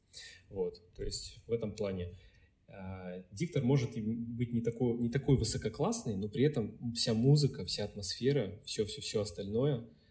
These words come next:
оно создаёт такое погружение, а,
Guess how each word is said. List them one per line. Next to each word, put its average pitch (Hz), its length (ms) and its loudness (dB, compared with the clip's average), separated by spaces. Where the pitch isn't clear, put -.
оно 110 180 0
создаёт 117 420 2
такое 170 280 4
погружение, 107 680 2
а, 92 500 -12